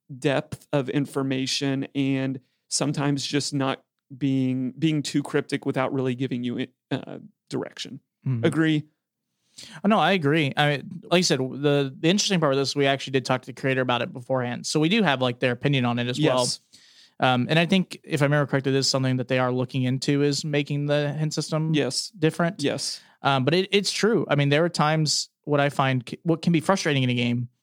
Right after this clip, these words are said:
Speaker 2: is when you get stuck, and then when you look for help,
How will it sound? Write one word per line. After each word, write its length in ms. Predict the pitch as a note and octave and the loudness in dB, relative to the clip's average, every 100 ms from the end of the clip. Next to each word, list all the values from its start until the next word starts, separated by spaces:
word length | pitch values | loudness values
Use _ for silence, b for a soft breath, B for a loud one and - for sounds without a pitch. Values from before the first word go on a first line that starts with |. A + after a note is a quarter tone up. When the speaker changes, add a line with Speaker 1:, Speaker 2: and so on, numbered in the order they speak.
| _ _ _ _ _ _ _ - | _ _ _ _ _ _ _ 0
Speaker 2:
is 260 | C#3 C3+ | 2 4
when 260 | C3+ C#3+ C#3 | 2 2 2
you 100 | C#3 | 2
get 140 | C#3 | 2
stuck, 580 | - - - D3 F3+ - - | 2 0 2 2 0 -8 -2
and 180 | C#3 C3 | 0 2
then 200 | C3 C3 | 2 2
when 140 | C3+ | 2
you 160 | C3 B2+ | 0 0
look 300 | C3 C3 - | 0 -2 -6
for 240 | - B2 | -4 -2
help, 400 | A#2+ C3 C#3 - | 0 0 0 -4